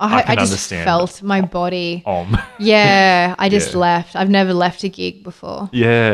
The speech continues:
Speaker 1: And, yeah.
Speaker 2: I've
Speaker 1: But
Speaker 2: worked
Speaker 1: hey,
Speaker 2: yeah.
Speaker 1: yeah, I get it.
Speaker 2: You get it.
Speaker 1: I
Speaker 2: yeah.
Speaker 1: get it.
Speaker 2: The,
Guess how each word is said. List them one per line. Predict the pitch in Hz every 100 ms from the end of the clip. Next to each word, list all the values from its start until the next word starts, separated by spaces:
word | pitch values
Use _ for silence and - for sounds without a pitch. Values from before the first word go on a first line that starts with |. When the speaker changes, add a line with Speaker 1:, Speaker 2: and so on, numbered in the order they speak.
| 90
Speaker 1:
And, | 185 180 185 _ _ _ _ _ _
yeah. | 185 180 175 170 180 185 _ _
Speaker 2:
I've | 110 120 127 123
Speaker 1:
But | 277
Speaker 2:
worked | 302
Speaker 1:
hey, | 349 180 196 -
Speaker 2:
yeah. | 98 92 82
Speaker 1:
yeah, | - - - - _ _
I | 381
get | 285 185 156
it. | - _ _ _ _
Speaker 2:
You | 175
get | 131 85
it. | -
Speaker 1:
I |
Speaker 2:
yeah. | 262
Speaker 1:
get | 104 -
it. | - -
Speaker 2:
The, | _